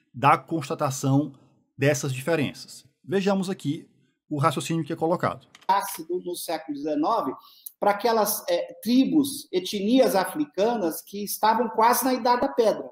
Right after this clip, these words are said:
Speaker 2: por exemplo. Se você disser, ao comparar, por exemplo, com o progresso científico e tecnológico dos europeus, e você dissesse que aqueles povos, do ponto de vista científico e tecnológico,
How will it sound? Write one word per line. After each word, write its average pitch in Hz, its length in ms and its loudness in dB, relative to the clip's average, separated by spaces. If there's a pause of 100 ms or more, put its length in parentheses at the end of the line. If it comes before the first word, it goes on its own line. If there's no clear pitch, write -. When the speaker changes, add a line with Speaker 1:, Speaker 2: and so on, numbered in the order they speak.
Speaker 2:
por 143 100 -4
exemplo. 131 220 -6 (680)
Se 269 120 -4
você 285 320 4
disser, 202 560 2
ao 160 180 2
comparar, 170 640 2
por 147 140 0
exemplo, 143 460 0
com 160 200 2
o 147 80 2
progresso 156 540 -2
científico 165 540 -4
e - 40 -16
tecnológico 147 800 0 (140)
dos 190 240 2
europeus, 190 680 6
e 170 40 4
você 180 360 2
dissesse 156 640 -2
que - 80 -6
aqueles 202 500 -4
povos, 135 480 2
do 147 160 -2
ponto 233 200 0
de 208 60 -6
vista 220 280 -4
científico 196 560 -6
e - 40 -18
tecnológico, 165 720 2